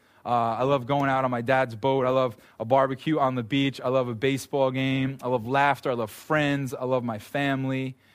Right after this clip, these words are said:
That's life. And David's going, "Look, your love's better than all that. Your love's better than all that. All those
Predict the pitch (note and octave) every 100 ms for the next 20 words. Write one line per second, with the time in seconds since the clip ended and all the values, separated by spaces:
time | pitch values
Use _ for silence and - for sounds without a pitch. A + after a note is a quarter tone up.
0 | _ _ _ _ - - - _ - A#2+
1 | C#3 - C3+ A#2+ F2+ - - _ _ _
2 | _ _ _ _ _ B2+ B2 C#3+ C#3+ A#2
3 | C3+ C3+ D3+ - _ _ _ _ _ _
4 | _ - _ _ _ _ C3+ C#3 B2 -
5 | D3 A#2 A#2 - A2 A#2+ A#2 G2 - -
6 | _ _ _ _ _ _ _ _ _ -
7 | D3+ C#3+ A#2+ D#3 D#3 C#3 C#3+ D3+ C3 C3+
8 | D3 C3+